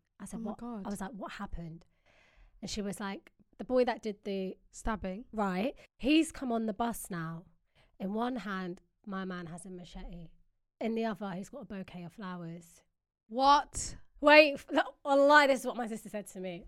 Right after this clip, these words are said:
Speaker 1: And obviously, I don't know how true this is, but this is what she said. So he's got a machete in one hand, a bouquet of flowers in the other. Now, his intentions for coming on that bus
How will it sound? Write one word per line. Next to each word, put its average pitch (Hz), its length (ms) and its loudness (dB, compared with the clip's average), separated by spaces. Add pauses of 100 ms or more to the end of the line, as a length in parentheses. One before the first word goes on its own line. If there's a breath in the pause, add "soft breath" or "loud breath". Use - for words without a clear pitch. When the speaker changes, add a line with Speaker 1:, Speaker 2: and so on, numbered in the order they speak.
(300 loud breath)
Speaker 1:
And 262 100 -6
obviously, 262 160 -4
I 247 40 -2
don't 233 140 -2
know 226 80 -2
how 214 180 -2
true 226 200 -8
this 202 160 -10
is, 190 80 -16
but 202 140 -16
this 180 100 -12
is 208 60 -18
what 196 100 -16
she - 80 -20
said. 175 220 -12
So 190 80 -12
he's 190 100 -10
got - 140 -16
a 262 40 -16
machete 269 300 -8
in 247 80 -6
one 226 140 -8
hand, 196 240 -10 (500 soft breath)
a 202 40 -14
bouquet 202 680 -6
of 190 80 -10
flowers 170 340 -10
in 175 120 -12
the 196 80 -12
other. 180 260 -14 (500 soft breath)
Now, 214 200 -6
his 190 160 -8
intentions 226 440 -10
for - 100 -20
coming 214 260 -12
on 202 80 -12
that 269 200 -14
bus 196 380 -4